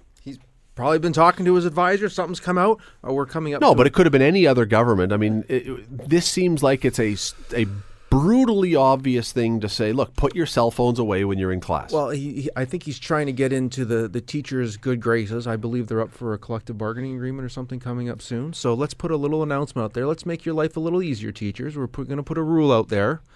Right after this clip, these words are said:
Speaker 1: to make your life simpler, and you have our full support if you have to take a phone away or however you wanna discipline. That's gonna be a whole nother interesting
Speaker 2: I was gonna say,
Speaker 1: story.
Speaker 2: do you think this is gonna help teachers or make it more difficult now they have to do more?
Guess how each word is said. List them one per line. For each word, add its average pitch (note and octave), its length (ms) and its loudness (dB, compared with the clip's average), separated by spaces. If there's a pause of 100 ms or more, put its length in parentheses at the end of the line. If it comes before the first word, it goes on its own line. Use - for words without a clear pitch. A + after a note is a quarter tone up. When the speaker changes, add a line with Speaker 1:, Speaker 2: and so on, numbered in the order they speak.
(640)
Speaker 1:
to - 80 -8
make C3 220 -2
your D#3 180 4
life A#2 560 -2 (160)
simpler, B2+ 720 -4
and A2 400 -4
you B2 160 -4
have B2 180 -4
our A2+ 160 0
full C#3 240 -6
support D3 540 -2
if A#2 140 -10
you A2+ 120 -6
have G#2+ 120 -8
to G#2+ 80 -10
take A2+ 240 -8
a A2 40 -6
phone A2+ 300 -4
away A2 280 -4
or G#2+ 160 -4
however G#2+ 360 -2
you A#2 100 -4
wanna A2+ 200 -4
discipline. G#2+ 480 -4
That's C3 280 4
gonna C3+ 200 -2
be A2+ 80 -2
a G#2+ 100 0
whole A2+ 240 0
nother D3+ 340 4
interesting A2 640 -2
Speaker 2:
I B2+ 60 6
was B2+ 160 4
gonna D#3 160 6
say, G2+ 200 4
Speaker 1:
story. C3 80 4
Speaker 2:
do B2+ 80 2
you B2+ 80 4
think C#3 200 2
this C3 180 -2
is A#2+ 80 -2
gonna A#2 140 2
help A#2 300 2
teachers A2+ 400 0
or A2+ 160 2
make A2+ 180 2
it A2+ 80 0
more G2+ 160 2
difficult G#2 460 0
now G2+ 160 2
they G2 80 0
have G2+ 160 -2
to G2+ 80 -4
do G2+ 180 0
more? F#2+ 400 2